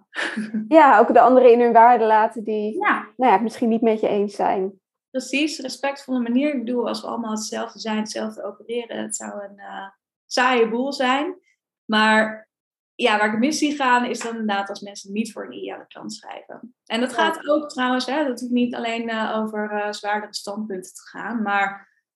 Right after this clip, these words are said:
Speaker 1: ook bijvoorbeeld als het een soort van verslag wordt, of als het heel erg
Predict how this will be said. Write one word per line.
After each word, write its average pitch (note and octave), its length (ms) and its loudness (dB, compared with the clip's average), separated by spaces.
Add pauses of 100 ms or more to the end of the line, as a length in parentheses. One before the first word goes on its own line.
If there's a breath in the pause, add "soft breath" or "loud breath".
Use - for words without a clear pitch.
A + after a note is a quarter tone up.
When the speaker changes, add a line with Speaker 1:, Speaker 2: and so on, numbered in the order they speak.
(140)
Speaker 1:
ook A3+ 200 -2
bijvoorbeeld G#3 440 -2
als G#3 160 -6
het G#3 120 -12
een - 60 -10
soort G#3+ 240 -6
van G3+ 460 -8 (840)
verslag A3 600 -2
wordt, F4+ 720 -4
of A3 240 -10
als G#3+ 180 -6
het - 80 -14
heel A3+ 260 -2
erg G#3 460 -6